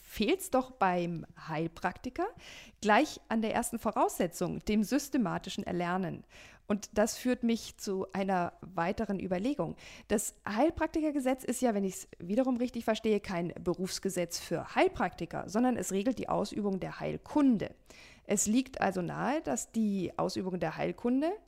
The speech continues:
der Beruf ist, für den das Heilpraktikergesetz zwei Zugänge mit total verschiedenen Anforderungsprofilen benennt, nämlich einmal den Heilpraktiker oder die Heilpraktikerin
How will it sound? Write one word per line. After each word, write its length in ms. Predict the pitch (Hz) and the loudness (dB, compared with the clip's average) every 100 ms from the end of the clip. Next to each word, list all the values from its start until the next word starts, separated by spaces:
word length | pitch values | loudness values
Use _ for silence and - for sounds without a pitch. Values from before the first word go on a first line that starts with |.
| - _ - | -20 _ 4
der 140 | 208 | 4
Beruf 480 | 202 185 180 185 - | 6 2 0 -4 -2
ist, 340 | - 480 - - | -2 0 -4 -10
für 180 | - 240 | 0 2
den 180 | 208 233 | 6 4
das 200 | 180 - | 4 0
Heilpraktikergesetz 1080 | 160 180 - 254 320 302 285 269 277 285 - | 0 0 2 0 2 0 0 0 0 -2 -10
zwei 280 | - 170 202 | -2 0 0
Zugänge 600 | - 247 254 247 220 240 | -2 0 2 2 2 0
mit 280 | 208 170 - _ - | 0 -4 -8 _ 2
total 400 | 339 349 311 294 | 2 4 2 2
verschiedenen 460 | 262 233 233 220 | 0 -2 0 0
Anforderungsprofilen 1120 | - 180 196 165 160 147 160 - 160 - 143 139 | -2 -4 -2 -2 -2 -4 -10 -10 -10 -8 -8 -8
benennt, 340 | 135 139 156 | -8 -10 -8
nämlich 320 | 156 147 - | -8 -8 -4
einmal 560 | 170 277 339 196 175 294 - - - - _ - 170 175 - | 0 2 2 0 0 -4 -8 -20 -20 -20 _ -20 -20 -8 0
den 240 | 180 165 | 0 0
Heilpraktiker 600 | 160 156 247 262 330 294 | -4 -2 -2 -2 -2 0
oder 160 | 220 185 | 0 -2
die 140 | 156 | -4
Heilpraktikerin 720 | 139 156 - 240 294 294 330 | -4 -4 -4 -8 -8 -4 -4